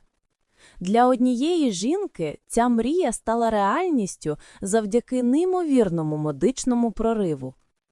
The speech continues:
Після багатьох років сліпоти вона стала першою людиною у світі, якій відновили зір за допомогою рогівки, надрукованої на три Д принтері.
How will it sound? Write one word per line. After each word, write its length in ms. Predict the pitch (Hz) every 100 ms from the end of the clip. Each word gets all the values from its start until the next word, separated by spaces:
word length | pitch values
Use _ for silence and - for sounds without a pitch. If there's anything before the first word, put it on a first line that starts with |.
| _ _ - -
Після 300 | 220 - 240
багатьох 520 | 240 240 240 285 -
років 400 | 233 285 - 196
сліпоти 680 | - 185 - 160 - 277 381 _ _ _
вона 380 | - 196 247 311
стала 340 | - 302 294 285
першою 680 | - 302 294 - 196 170
людиною 600 | 165 185 214 269 202 170 -
у 100 | 151
світі, 640 | - 165 285 349 185 147
якій 440 | 175 190 - 311 302
відновили 720 | 226 180 202 190 285 254 196
зір 300 | 165 214 381 - _ _
за 180 | 170 202
допомогою 800 | 190 196 196 196 247 269 214 180
рогівки, 680 | 175 165 185 381 - - 131 - - -
надрукованої 1080 | 196 196 202 196 202 285 294 233 226 214 -
на 180 | 190
три 320 | 196 - 175 175
Д 200 | 208 247
принтері. 720 | - 240 180 - 139 131